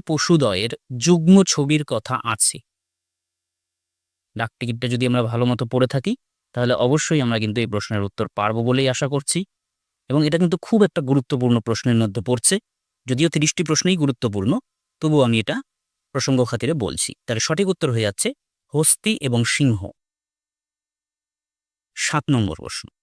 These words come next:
দেখো এখানে একটু অন্য ধরনের টেস্ট চেঞ্জ করার জন্য প্রশ্নটাকে করা হয়েছে বাংলার ইতিহাস থেকে।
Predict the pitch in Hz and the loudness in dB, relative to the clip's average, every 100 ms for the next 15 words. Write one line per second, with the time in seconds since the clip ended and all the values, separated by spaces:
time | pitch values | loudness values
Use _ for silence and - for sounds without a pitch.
0 | _ _ _ _ _ 135 139 175 151 151 | _ _ _ _ _ -8 -2 0 2 2
1 | 156 - 160 143 127 131 135 131 _ _ | 0 0 2 4 2 2 2 2 _ _
2 | 143 135 - - 135 120 - 123 113 101 | -8 -8 -8 -8 -4 -2 -2 -2 -2 -2
3 | 107 123 127 117 107 101 98 110 104 98 | -2 -2 -6 -8 -8 -8 -6 -4 -4 -4
4 | 95 - 269 _ _ _ _ _ _ _ | -4 -6 -6 _ _ _ _ _ _ _
5 | _ _ 117 123 117 107 107 131 117 113 | _ _ -4 -2 -2 -2 -4 -4 -4 -4
6 | - 101 135 | -6 -8 -8